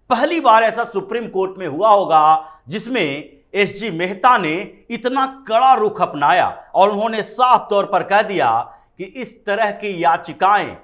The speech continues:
प्राइमा फेसी आप ये जानकर, सुनकर, मानकर तय नहीं कर सकते कि एक ही मामले की बार-बार सुनवाई हो और वो भी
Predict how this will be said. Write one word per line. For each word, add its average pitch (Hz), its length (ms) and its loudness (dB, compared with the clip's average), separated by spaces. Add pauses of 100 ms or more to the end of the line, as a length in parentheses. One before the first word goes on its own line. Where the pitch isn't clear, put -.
(320)
प्राइमा 247 500 0
फेसी 160 800 -6 (120)
आप 208 260 4
ये 214 320 -6
जानकर, 220 520 -4
सुनकर, 202 560 -6
मानकर 196 480 -2
तय 214 360 -4
नहीं 202 140 -6
कर 233 180 -4
सकते 180 520 -6
कि - 580 -16
एक 208 280 -2
ही 226 220 -8
मामले 202 460 0
की 180 540 -10
बार-बार 175 500 2
सुनवाई 156 460 -2
हो 131 480 -8
और 170 180 -2
वो 226 200 4
भी 190 520 -8